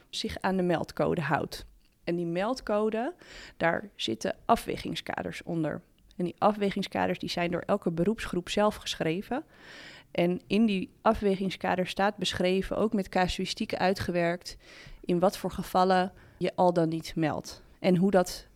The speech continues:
in het traject daarvoor soms ook gaat, hè. Dus het gaat ook over, in bijvoorbeeld de tweede stap, ga je altijd, eh, intercollegiaal overleggen. Dus dat, en dan kan het zo zijn dat je vanuit dat intercollegiale overleg binnen je eigen organis-,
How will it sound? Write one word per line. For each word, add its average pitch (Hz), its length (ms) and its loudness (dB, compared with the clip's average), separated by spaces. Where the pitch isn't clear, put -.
in 175 140 -2
het 170 180 -4
traject 175 400 0
daarvoor 165 400 -4
soms - 280 -8
ook - 140 -4
gaat, - 260 -6
hè. 226 120 2
Dus 208 140 0
het 170 120 -8
gaat - 280 -4
ook 196 320 4
over, 175 520 -2
in 175 140 -2
bijvoorbeeld 160 380 -4
de 156 80 -8
tweede 170 300 0
stap, 160 360 0
ga - 160 -6
je 160 220 0
altijd, 165 640 0
eh, 180 180 -2
intercollegiaal 170 800 0
overleggen. - 600 -2
Dus - 160 -6
dat, - 200 -8
en 180 300 0
dan 180 220 2
kan 226 160 2
het 233 240 0
zo 160 240 -4
zijn 160 220 -2
dat 175 160 -4
je - 80 -8
vanuit 180 280 0
dat 185 120 -2
intercollegiale 175 800 -2
overleg 165 380 -4
binnen 180 200 2
je 170 80 4
eigen - 200 0
organis-, 180 240 -2